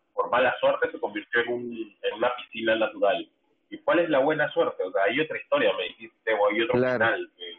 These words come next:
Speaker 2: claro. En, en el otro final, eh, simplemente es el hecho de que el chico se queda con la varita y todo lo que él, aparte de que todos los proyectos que él se co-, que él tenía se comenzaron a realizar,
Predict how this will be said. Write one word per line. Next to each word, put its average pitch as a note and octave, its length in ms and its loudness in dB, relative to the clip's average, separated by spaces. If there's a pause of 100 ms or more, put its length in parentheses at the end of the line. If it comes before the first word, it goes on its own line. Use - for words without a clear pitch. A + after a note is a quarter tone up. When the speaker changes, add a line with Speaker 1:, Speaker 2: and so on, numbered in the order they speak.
Speaker 2:
claro. A2+ 340 0
En, G#2+ 220 -2
en A2 260 0
el A2+ 140 2
otro C3+ 220 -2
final, C3+ 440 0 (160)
eh, G2 380 0 (180)
simplemente A#2+ 680 0
es A2+ 100 -4
el A2+ 140 2
hecho A2+ 240 0
de A2 140 2
que G#2 80 -2
el F#2+ 120 -2
chico A#2 480 -2
se G2 220 -6
queda A2+ 180 0
con A#2+ 160 -4
la A2 100 0
varita A2+ 380 0 (560)
y B2 160 0
todo D3 340 4
lo C3+ 300 4
que A#2 240 2 (200)
él, C3 260 0 (400)
aparte C#3 420 -2
de C#3+ 160 2
que A#2+ 80 -2
todos C#3+ 280 2
los D3 120 -2
proyectos B2+ 320 0
que C3 80 0
él A#2 60 -4
se C#3+ 120 0
co-, - 160 -8 (220)
que A#2 160 0
él A#2+ 320 2
tenía B2+ 320 0
se C3 100 -4
comenzaron A#2+ 460 -2
a B2+ 60 0
realizar, A#2+ 420 -2